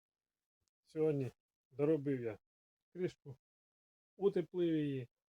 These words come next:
От. Так що ми готові вже до морозів, до зими. Так що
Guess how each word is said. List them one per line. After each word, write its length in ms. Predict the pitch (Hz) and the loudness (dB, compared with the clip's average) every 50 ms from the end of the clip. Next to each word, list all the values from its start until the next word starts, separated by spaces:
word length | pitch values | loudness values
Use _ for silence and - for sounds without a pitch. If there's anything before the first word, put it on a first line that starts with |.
| _ _ _ _ _ _ _ _ _ _ | _ _ _ _ _ _ _ _ _ _
От. 280 | 143 139 135 127 117 - _ _ _ _ _ _ _ _ _ _ _ _ - | -10 -8 -8 -8 -8 -10 _ _ _ _ _ _ _ _ _ _ _ _ -10
Так 160 | 151 147 147 | -8 -8 -8
що 380 | - - 160 160 156 147 127 107 _ _ _ _ | -6 -4 -2 0 0 0 -2 -6 _ _ _ _
ми 300 | 117 110 117 147 170 156 | -14 -8 -4 0 0 2
готові 380 | 147 147 135 - 156 143 139 135 | 2 0 0 -2 0 0 0 0
вже 260 | 123 117 131 127 120 - _ _ _ _ | 0 -2 -6 -8 -8 -10 _ _ _ _
до 240 | 135 131 139 135 123 | -6 -4 -4 -2 -2
морозів, 480 | 120 127 139 160 170 156 131 131 127 | -2 -2 -2 0 0 -2 -2 -4 -6
до 100 | 120 127 | -6 -6
зими. 300 | 120 120 120 117 110 98 - _ _ _ _ _ _ _ _ _ _ _ _ _ _ _ _ _ _ _ _ _ | -6 -6 -6 -8 -10 -10 -14 _ _ _ _ _ _ _ _ _ _ _ _ _ _ _ _ _ _ _ _ _
Так 200 | - 175 185 - | -6 -6 -6 -4
що 800 | - - 202 202 202 196 196 196 202 202 196 196 196 190 175 | 0 2 4 4 4 4 4 2 2 2 2 0 -2 -4 -6